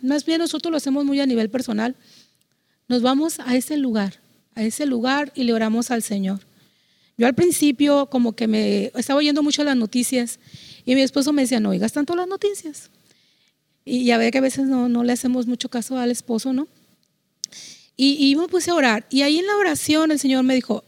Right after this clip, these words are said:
"No oigas tanto las noticias". Entonces ya no oí las noticias. Las oigo un ratito para estar informada y un ratito en la tarde. Y me puse a limpiar.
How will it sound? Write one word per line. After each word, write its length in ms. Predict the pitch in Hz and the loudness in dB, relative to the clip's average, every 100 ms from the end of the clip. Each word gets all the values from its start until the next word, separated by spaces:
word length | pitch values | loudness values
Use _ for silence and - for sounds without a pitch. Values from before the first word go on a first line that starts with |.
| - | -6
"No 380 | 226 220 233 277 | -2 -2 -4 -8
oigas 460 | 247 226 220 220 - | -4 -2 -2 -4 -6
tanto 280 | 240 220 262 | -6 -4 -6
las 200 | 240 240 | -8 -10
noticias". 600 | - 339 - 285 240 - _ _ _ _ _ _ _ _ _ _ | -10 -12 -10 -12 -14 -20 _ _ _ _ _ _ _ _ _ _
Entonces 340 | 196 247 240 185 | -8 -4 -2 -2
ya 160 | 269 | -4
no 100 | 294 | -2
oí 120 | 240 | 0
las 140 | 240 269 | 0 0
noticias. 640 | 214 302 330 220 175 - _ _ _ _ _ _ - | -2 -4 -6 -8 -12 -16 _ _ _ _ _ _ -12
Las 160 | 226 214 | -6 0
oigo 200 | 202 247 | 2 2
un 80 | 311 | 2
ratito 400 | 247 262 247 226 | 0 -2 -4 -4
para 160 | - | -4
estar 200 | 196 202 | -2 -2
informada 560 | 196 214 190 240 269 262 | -2 -4 -4 -4 -6 -8
y 140 | 233 202 | -4 -4
un 80 | 190 | -4
ratito 260 | 190 185 | -8 -4
en 80 | 190 | -4
la 80 | 175 | -6
tarde. 300 | - - - _ _ _ _ - | -12 -20 -20 _ _ _ _ 0
Y 120 | 285 | 4
me 120 | 277 | 4
puse 280 | - 285 277 | 2 0 2
a 40 | 226 | 2
limpiar. 380 | 185 208 165 | 0 -4 -10